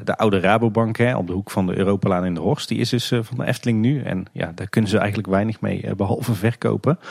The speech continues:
Eh, maar wist je bijvoorbeeld dat er in het, eh, het buurtschap Bernse Hoef, wat eigenlijk midden in, eh, de wereld van de Efteling ligt en, eh, waar ook, eh, heel wat van die notoire bezwaarmakers wonen,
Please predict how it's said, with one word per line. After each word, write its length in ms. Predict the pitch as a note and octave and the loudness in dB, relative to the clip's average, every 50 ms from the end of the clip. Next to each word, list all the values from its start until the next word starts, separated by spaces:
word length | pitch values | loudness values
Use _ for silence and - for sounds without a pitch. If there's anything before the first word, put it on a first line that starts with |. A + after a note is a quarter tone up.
| - - - - - - | -14 -14 -14 -14 -14 -8
Eh, 120 | - - - | -4 -2 0
maar 160 | A#2 C3 C3+ | 2 4 4
wist 140 | F3 G3+ - | 4 4 4
je 80 | A#3 | 4
bijvoorbeeld 360 | G#3+ F3+ D#3 C#3 G#2 E2+ F#2 - | 4 4 4 4 4 2 2 2
dat 180 | A2+ G2+ - | 0 0 0
er 160 | G2 F#2+ - | 0 -4 -2
in 160 | - G2 G2+ G2 | 0 0 2 2
het, 200 | G2 F#2 - - | 0 0 0 2
eh, 140 | G2 F#2 | 2 2
het 140 | - - F#2+ | 2 0 0
buurtschap 440 | F2 A2+ A#2 A2+ - - - F2 E2+ | 2 2 2 2 2 0 -2 0 2
Bernse 380 | A#2 A2 G#2 G#2+ F#2+ - - F#2 | 2 2 2 2 0 0 2 4
Hoef, 340 | G#2 F3 E3+ - - - - | 4 4 2 0 -4 -8 -10
wat 140 | - - D#2+ | -6 -2 0
eigenlijk 300 | C2+ E2+ F#2 F2+ F2+ F2 | 0 0 0 0 -2 0
midden 240 | F2+ G2 G2 - - | 0 0 2 0 0
in, 180 | - F#2+ F#2 F2 | 0 -2 -2 -2
eh, 100 | F2 F2 | -2 -2
de 60 | F2 | 0
wereld 260 | F#2 G2+ F#2+ F#2 - | 0 0 0 -2 -2
van 140 | - - F#2+ | -2 -2 -2
de 80 | - - | 0 0
Efteling 320 | - - - G2 F#2 F2+ | -2 -2 -2 -2 -4 -2
ligt 220 | F2 G2 G2+ - | 0 -2 -2 -2
en, 220 | - F2 F#2 F#2+ F#2+ | -4 -4 -2 -2 0
eh, 100 | F#2+ F#2 | 0 0
waar 240 | F#2 G2+ G2 - - | 0 0 0 0 0
ook, 220 | G2 F#2 - - | -2 -2 0 2
eh, 140 | G#2 G2 F#2+ F#2+ - - - - - - | 2 2 2 0 -4 -10 -18 -20 -20 -10
heel 220 | _ - G#2+ G#2 G2 | _ 2 2 4 4
wat 180 | G2 G2 F#2+ | 4 2 0
van 140 | - - G#2 | 0 -2 0
die 80 | F#2+ F#2+ | 0 2
notoire 560 | F#2 F#2 F#2 - A2 G2+ F#2+ F#2 F2+ F#2 F2+ | 2 0 0 2 2 2 2 2 2 2 2
bezwaarmakers 720 | F2 F2+ G2 E2+ F2+ G#2 B2 C#3+ C#3+ C3+ G2 F2+ - - F#2+ | 2 0 0 2 2 2 2 4 2 2 0 -2 -2 0 2
wonen, 360 | F#2+ E2+ E2+ E2+ G#2+ D#3 - | 2 2 2 2 2 0 0